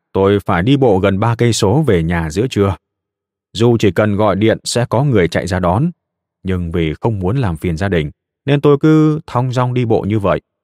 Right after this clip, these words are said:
Không những không thấy mệt, còn cảm thấy tự hào vì sự tự lập của mình giống như một sự đóng góp cho gia đình.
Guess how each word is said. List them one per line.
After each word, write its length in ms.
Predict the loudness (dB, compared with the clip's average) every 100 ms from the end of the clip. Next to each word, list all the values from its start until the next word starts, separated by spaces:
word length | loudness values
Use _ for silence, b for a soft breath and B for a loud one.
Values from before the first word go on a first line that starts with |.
| _ _ _ _
Không 220 | -2 2 4
những 260 | 4 2
không 240 | 0 -2 -2
thấy 120 | -4
mệt, 240 | -2 -4 -6 _ _
còn 220 | -2 -2
cảm 180 | 0 0
thấy 140 | 0 2
tự 200 | 2 0
hào 420 | -2 0 -2 -2 -2
vì 140 | -2
sự 240 | 0 -4
tự 180 | -2 -2
lập 200 | 0 -2 -2
của 120 | -2
mình 420 | 0 -2 -2 -4
giống 240 | -4 -2
như 120 | -2 0
một 180 | -2
sự 240 | -2 -4 -2
đóng 260 | -4 -4
góp 220 | -2 -2 -2
cho 160 | -6 -4
gia 160 | -4
đình. 180 | -6